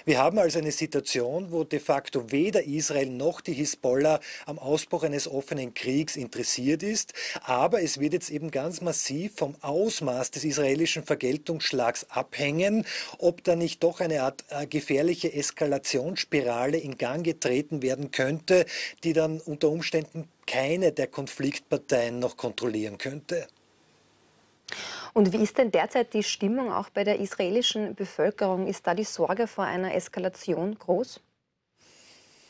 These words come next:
Speaker 1: Ich würde sagen, die Stimmung in der israelischen Bevölkerung ist angesichts dieser jüngsten Entwicklungen relativ gefasst. Das liegt natürlich auch daran, dass dieses Damoklesschwert eines offenen Krieges an der Nordfront, an der Grenze zum Libanon,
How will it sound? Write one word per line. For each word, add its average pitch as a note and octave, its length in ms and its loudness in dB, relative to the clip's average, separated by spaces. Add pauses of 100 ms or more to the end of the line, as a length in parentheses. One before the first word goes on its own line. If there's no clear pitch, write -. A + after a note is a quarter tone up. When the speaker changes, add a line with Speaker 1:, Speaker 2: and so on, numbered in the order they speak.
(1160)
Speaker 1:
Ich F3+ 180 0
würde F#3+ 180 6
sagen, F#3 500 2
die F3 440 -2
Stimmung G#3 420 0
in F#3+ 100 0
der E3+ 120 4
israelischen E3 720 0
Bevölkerung E3 760 0
ist D#3 160 0
angesichts D3+ 500 -2
dieser D3 220 0
jüngsten C#3+ 580 -2
Entwicklungen D3+ 600 0
relativ C#3+ 560 2
gefasst. - 800 0 (320)
Das D3+ 140 -4
liegt E3+ 200 0
natürlich E3+ 380 2
auch D3+ 100 0
daran, D3+ 480 2
dass C#3+ 140 -4
dieses C#3+ 340 -4
Damoklesschwert C3 1200 0
eines B2 200 -4
offenen C3+ 460 -2
Krieges D3 460 0
an A#2+ 80 -4
der A#2+ 100 0
Nordfront, C3 800 0
an A#2 80 -2
der A#2+ 80 2
Grenze B2+ 440 -2
zum C3 180 -2
Libanon, D#3 500 4